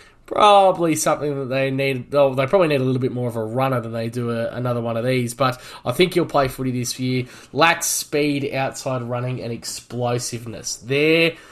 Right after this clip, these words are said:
probably the only cons on this man. But a hundred and seventy-three K. Don't know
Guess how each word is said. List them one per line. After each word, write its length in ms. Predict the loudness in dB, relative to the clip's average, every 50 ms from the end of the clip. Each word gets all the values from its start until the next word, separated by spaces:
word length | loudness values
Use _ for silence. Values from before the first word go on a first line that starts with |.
| -20 -20 -20 _ _
probably 500 | -12 -4 0 2 2 2 2 0 -2 -2
the 180 | 0 0 0 0
only 240 | 0 0 -2 -4 -4
cons 420 | -6 -4 -4 -4 -2 -2 -6 -6
on 140 | -6 -6 -4
this 220 | -6 -6 -6 -6
man. 260 | -6 -4 -4 -4 -6
But 120 | -6 -4 -4
a 60 | -2
hundred 280 | -2 0 0 0 0 -2
and 100 | -2 -2
seventy-three 560 | -2 -2 -2 -2 -2 -4 -2 -2 -2 -2 -2
K. 320 | 0 2 4 4 4 2 0 -8 -20 -20 -20 -20 _ 4
Don't 260 | 8 8 8 8 8
know 200 | 6 6 8 8